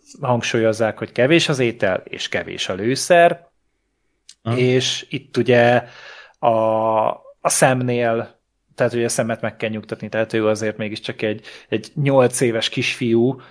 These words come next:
Speaker 1: aki oké, hogy ebben a világban nőtt fel, de azért egy, egy ilyen hajtóvadászat olyan terhet tud rátenni egy ilyen gyerekre, amit nem biztos, hogy szembesülnie kéne neki vele.
Speaker 2: Hm.
Speaker 1: Úgyhogy a Henry, ö,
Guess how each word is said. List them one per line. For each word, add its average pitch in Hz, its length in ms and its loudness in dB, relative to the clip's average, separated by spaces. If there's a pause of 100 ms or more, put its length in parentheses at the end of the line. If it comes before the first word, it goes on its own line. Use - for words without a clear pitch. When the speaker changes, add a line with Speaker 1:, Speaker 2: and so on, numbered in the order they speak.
(240)
Speaker 1:
aki 120 800 -2
oké, - 360 2
hogy 131 220 4
ebben 120 320 4
a 117 60 4
világban 120 580 2
nőtt 113 280 -4
fel, 110 400 0
de 110 120 -2
azért 110 440 -2
egy, 110 360 -4
egy 113 240 -12
ilyen 117 380 -6
hajtóvadászat 110 880 -2
olyan 107 260 -4
terhet 107 360 -4
tud 107 180 -10
rátenni 104 540 -6
egy 101 140 -12
ilyen 104 240 -8
gyerekre, 104 420 -6
amit 98 200 -12
nem 98 120 -8
biztos, - 300 -12
hogy - 100 -16
szembesülnie 95 680 -8
kéne 95 240 -12
neki 98 220 -14
vele. 104 420 -2
Speaker 2:
Hm. 107 60 -4 (460)
Speaker 1:
Úgyhogy 120 420 2
a 117 280 6
Henry, 110 760 -4 (140)
ö, 107 580 -2